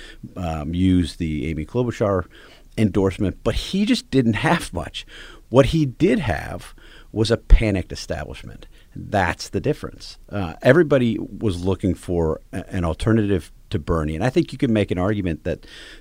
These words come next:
the first couple contests was the, the sort of Democratic rank and file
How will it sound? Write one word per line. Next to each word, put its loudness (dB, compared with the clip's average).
the -2
first -2
couple -4
contests -2
was -8
the, -4
the -2
sort -10
of -16
Democratic 0
rank -4
and -8
file -2